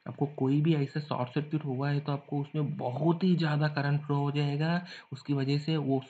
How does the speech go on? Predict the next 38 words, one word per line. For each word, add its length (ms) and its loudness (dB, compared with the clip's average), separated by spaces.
solid 360 4
core 280 2
है। 160 -2
आपको 320 2
normal 440 2
laminated 560 2
core 220 0
में 220 0
at 140 -10
least 200 -2
resistance 540 -2
लिमिटेड 380 2
है, 80 2
लेकिन 240 0
solid 480 0
कोर 140 0
में 200 2
बहुत 360 -2
ही 40 -10
कम 220 -4
resistance 580 -2
है। 240 0
इसकी 200 -6
वजह 200 0
से 140 -2
आई 260 -2
स्क्वायर 320 0
आर 140 0
टी 200 -2
और 160 -2
इसका 180 -8
thermodynamic 680 -2
forces 400 -6
बहुत 420 -4
ही 60 4
ज़्यादा 260 0
रहते 320 -4
हैं। 320 -2